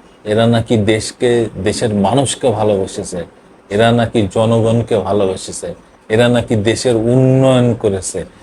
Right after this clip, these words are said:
এরা নাকি দেশের উন্নয়নে সিঙ্গাপুর বানিয়ে দিয়েছে, এরা নাকি দেশের অগ্রযাত্রায় অস্ট্রেলিয়া, আমেরিকা বানিয়ে ফেলেছে। এই হচ্ছে তাদের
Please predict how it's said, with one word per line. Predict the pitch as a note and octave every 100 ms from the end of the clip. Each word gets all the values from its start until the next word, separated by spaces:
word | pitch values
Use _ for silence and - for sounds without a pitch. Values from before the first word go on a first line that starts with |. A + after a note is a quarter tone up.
| - _
এরা | G#2+ B2+
নাকি | C3 B2 B2+
দেশের | A#2 A#2 C3+ B2 A#2+ -
উন্নয়নে | B2+ C3 B2+ B2 B2 B2+ C#3 - - - - _ _ - _ _ -
সিঙ্গাপুর | - C3+ C#3 C3+ B2+ A#2+ G#2+ - G#2+
বানিয়ে | A2+ A#2 A2
দিয়েছে, | G#2 G2 G2+ F2 A2
এরা | B2
নাকি | B2 A#2 B2
দেশের | A2 G#2 A#2 - C3 A2+ - -
অগ্রযাত্রায় | G#2 A#2+ A#2 A#2+ A2 G#2+ - A2+ G2+ - - -
অস্ট্রেলিয়া, | B2 - B2+ A2+ A#2 G#2+ G2+
আমেরিকা | A#2 A2+ G2+ A2 G2+ - -
বানিয়ে | G2 G#2 G#2+ G#2
ফেলেছে। | - F#2+ F2 - E2+ - _ _ -
এই | B2 C3
হচ্ছে | B2+ B2+ - B2 A2+ - _
তাদের | - G#2 G#2+